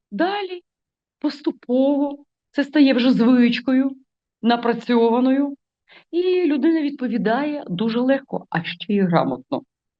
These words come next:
Е, я їм пояснюю, за-, за-, за-, для чого це потрібно. Е, тому що ми артисти, ми маємо бути прикладом для нашого глядача. А глядач наш —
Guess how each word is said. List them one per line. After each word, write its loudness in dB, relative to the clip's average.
Е, 6
я 4
їм 4
пояснюю, 0
за-, -2
за-, -2
за-, 0
для 0
чого -2
це -4
потрібно. -2
Е, 4
тому 2
що 6
ми 10
артисти, 0
ми 6
маємо 4
бути -4
прикладом -12
для 4
нашого 2
глядача. -2
А -6
глядач -2
наш — 0